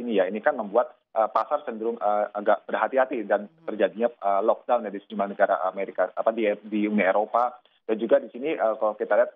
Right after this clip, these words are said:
Speaker 1: eh, potensi, eh, perang dagang ini kan seiring dengan, eh, setelah vak-, vaksinasi berjalan yang menimbulkan optimisme baru di tahun dua ribu dua puluh satu nanti, eh, apakah perang dagang itu juga akan kembali dimulai seperti itu meskipun, eh, apa, Presiden terpilih Joe Biden ini kan diharapkan tidak, eh,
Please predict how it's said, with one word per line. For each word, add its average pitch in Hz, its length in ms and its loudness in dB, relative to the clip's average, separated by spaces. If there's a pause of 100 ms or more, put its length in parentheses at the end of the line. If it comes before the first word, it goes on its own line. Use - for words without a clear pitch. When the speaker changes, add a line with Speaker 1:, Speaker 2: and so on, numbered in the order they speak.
(100)
Speaker 1:
eh, 104 320 0
potensi, 120 480 0
eh, 110 320 2
perang 113 240 0
dagang 107 320 -4
ini 117 160 -4
kan 160 160 0 (400)
seiring 117 240 2
dengan, 110 320 0
eh, 104 240 0
setelah 110 240 -2
vak-, - 320 -4
vaksinasi 110 400 -4
berjalan 104 400 0
yang 110 80 -6
menimbulkan 104 400 -2
optimisme 104 480 -4
baru 98 320 2
di 101 160 -2
tahun 101 240 0
dua 95 80 0
ribu 90 80 -10
dua 98 160 -2
puluh - 80 -20
satu 98 80 0
nanti, 95 320 0 (320)
eh, 123 160 4
apakah 135 320 -4
perang 120 240 -2
dagang 110 240 -6
itu 139 160 -6
juga 98 240 2
akan 113 80 0
kembali 117 320 -2
dimulai 123 320 4
seperti 104 320 -6
itu 95 160 -10
meskipun, 98 400 0 (320)
eh, 101 300 4 (100)
apa, 120 320 2
Presiden 104 480 -2
terpilih 110 320 -2
Joe 98 160 0
Biden 95 320 0
ini 107 160 -4
kan 120 160 2
diharapkan 104 320 0
tidak, 101 320 0
eh, 95 240 0